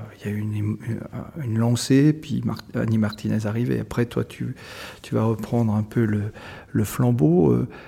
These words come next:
qu'est-ce qui t'a poussé à, à t'engager autant ? Parce qu'on sait combien c'est en-, justement impliquant.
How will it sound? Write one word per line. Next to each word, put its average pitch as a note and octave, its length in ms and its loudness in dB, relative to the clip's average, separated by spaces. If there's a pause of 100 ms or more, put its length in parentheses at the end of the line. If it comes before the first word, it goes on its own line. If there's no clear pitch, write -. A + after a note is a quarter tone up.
(120)
qu'est-ce - 180 0
qui - 140 2
t'a B2 140 4
poussé B2+ 560 4
à, A2+ 500 0
à B2 60 -2
t'engager A#2+ 500 4
autant ? B2+ 380 2
Parce B2+ 220 -6
qu'on A2+ 340 0
sait C#3 180 2
combien A#2+ 420 2
c'est B2 540 -2
en-, C3+ 160 2 (100)
justement C3 480 2
impliquant. C3+ 520 0